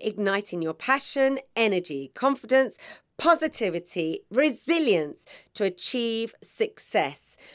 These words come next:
I'm all about embracing your femininity. My mission is to help you achieve whatever, whatever you desire. So in this season, I will be sharing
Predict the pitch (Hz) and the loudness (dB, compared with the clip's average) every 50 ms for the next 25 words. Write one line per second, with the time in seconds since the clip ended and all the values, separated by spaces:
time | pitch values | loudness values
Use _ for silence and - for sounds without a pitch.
0 | - - _ _ _ - 196 208 233 - - 277 269 269 254 247 247 220 185 165 | -20 -20 _ _ _ 0 2 2 2 2 2 4 4 6 4 4 2 0 -2 -2
1 | - 156 160 160 - - 208 208 214 - - 202 185 185 180 175 - 202 175 175 | -4 -6 -8 -4 -2 0 2 2 2 0 -4 -4 -2 -2 -2 -2 -2 -2 -2 0
2 | 170 170 165 160 160 160 - - 151 143 156 175 208 233 240 254 269 - - 269 | 0 0 -2 -2 -4 -6 -8 -8 -8 -4 -2 -2 0 0 2 2 0 0 -2 -2
3 | 262 240 214 - - 190 175 196 220 220 208 - - 220 202 202 - - - 247 | -2 -2 -4 -4 -6 -8 -4 0 2 2 2 2 0 -2 -2 -2 -2 -4 -6 -4
4 | 214 214 - - 226 247 - - _ _ - - 302 320 320 247 233 233 202 151 | -4 -4 -4 -2 -2 -2 -2 -4 _ _ -6 -2 0 0 0 0 0 0 0 0
5 | 127 156 - _ - 285 - - _ _ - 294 294 285 - 262 247 226 226 202 | -2 -6 -6 _ 0 0 0 0 _ _ -4 -2 -2 0 0 0 0 0 -2 -6
6 | - 214 202 180 - 165 151 139 123 113 110 110 - _ - - - - - - | -4 -4 -4 -2 0 -2 0 -2 -4 -6 -10 -14 -16 _ -20 -20 -20 -20 -20 -20
7 | - - - 247 226 233 262 294 302 302 311 302 - - - 240 208 196 175 170 | -14 -2 2 6 6 6 6 6 4 2 2 0 -2 -2 -4 -4 -4 -4 -4 -4
8 | 170 151 147 - - 180 180 185 185 180 180 180 - - - 180 175 170 165 - | -4 -4 -4 -2 -2 0 0 0 -2 -2 -4 -4 -4 -2 0 2 2 2 0 -2